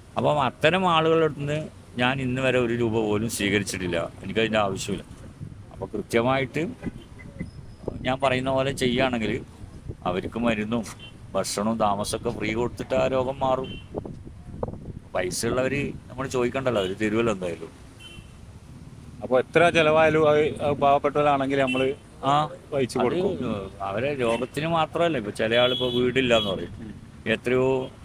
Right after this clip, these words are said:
Speaker 1: വീടുകൾ ഞാൻ ഉണ്ടാക്കി കൊടുത്തിട്ടുണ്ട്, കിണറില്ലാന്ന് പറയും, ഒരുപാട് കിണറുകൾ ഒഴിച്ചു കൊടുത്തിട്ടുണ്ട്.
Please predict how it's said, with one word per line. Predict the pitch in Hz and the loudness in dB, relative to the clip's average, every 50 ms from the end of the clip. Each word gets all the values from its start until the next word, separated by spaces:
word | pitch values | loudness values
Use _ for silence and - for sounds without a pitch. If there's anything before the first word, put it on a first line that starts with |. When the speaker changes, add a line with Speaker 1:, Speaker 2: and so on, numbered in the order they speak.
| - - - - - | -20 -18 -20 -14 -4
Speaker 1:
വീടുകൾ | 101 110 117 120 120 127 127 127 127 | 0 2 4 6 6 6 4 4 4
ഞാൻ | 123 127 123 120 117 | 2 2 2 0 0
ഉണ്ടാക്കി | 110 104 101 104 104 | 2 2 2 2 2
കൊടുത്തിട്ടുണ്ട്, | 101 95 90 98 117 101 - - - - - - - - - - - - - - - | 0 -4 -2 -4 -4 -4 -6 -10 -16 -18 -18 -18 -18 -18 -18 -18 -18 -18 -18 -2 0
കിണറില്ലാന്ന് | 113 113 113 123 127 127 139 135 127 120 110 104 | 2 2 4 4 4 4 4 6 6 6 6 4
പറയും, | 101 90 92 92 - - - - - - - - - - - | 0 0 -2 -4 -6 -12 -18 -18 -18 -18 -18 -18 -18 -16 -6
ഒരുപാട് | - 123 123 127 131 131 127 | -4 0 4 4 4 4 4
കിണറുകൾ | 127 117 123 113 113 113 113 117 120 123 | 2 0 2 2 2 2 2 4 4 4
ഒഴിച്ചു | 127 120 110 - 101 | 4 2 2 0 -2
കൊടുത്തിട്ടുണ്ട്. | 95 87 85 82 80 80 82 | -4 -4 -4 -8 -10 -12 -16